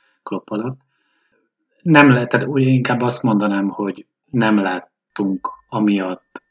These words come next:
kiugró, ö, statokat, amikor elkezdett például nagyon sikeres lenni a csapat a Bajnokok Ligájában.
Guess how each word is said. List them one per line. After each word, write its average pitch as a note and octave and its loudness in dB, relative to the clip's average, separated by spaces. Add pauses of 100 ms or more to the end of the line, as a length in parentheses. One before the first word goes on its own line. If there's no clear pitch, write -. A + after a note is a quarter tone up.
(420)
kiugró, F#2+ -4 (240)
ö, F#2 -10
statokat, F#2+ -6 (320)
amikor G2 -4
elkezdett F2+ -12
például F2 -14 (520)
nagyon F#2 -12
sikeres - -10
lenni F#2 -14
a F2+ -20
csapat - -14
a - -20
Bajnokok F2+ -18
Ligájában. F#2 -16